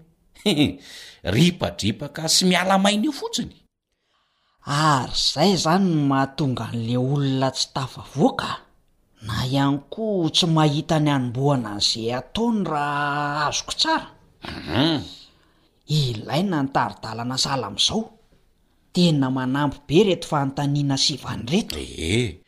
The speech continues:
Speaker 1: fa mila valiana tsara fotsiny a.
Speaker 2: Zay aloha.
Speaker 1: Ah, zava-dehibe efatra zany zao zay voaresakintsika teto zay.
Speaker 2: Eh.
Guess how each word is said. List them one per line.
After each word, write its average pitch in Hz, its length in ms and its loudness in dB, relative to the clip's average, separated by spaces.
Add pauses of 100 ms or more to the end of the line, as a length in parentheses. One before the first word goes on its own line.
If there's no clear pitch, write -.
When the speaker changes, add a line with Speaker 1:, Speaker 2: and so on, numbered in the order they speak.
(300)
Speaker 1:
fa 90 200 -2
mila 92 280 2
valiana 76 440 -6
tsara 110 280 -4
fotsiny 78 540 -4
a. 69 180 -12 (160)
Speaker 2:
Zay - 500 0
aloha. 240 280 -4
Speaker 1:
Ah, 98 260 -2 (240)
zava-dehibe 92 760 -2 (120)
efatra 101 340 -2
zany 110 280 -2
zao 120 200 -2
zay 82 160 -2
voaresakintsika 78 760 -8
teto 80 300 -8
zay. 73 200 -6 (300)
Speaker 2:
Eh. 151 200 0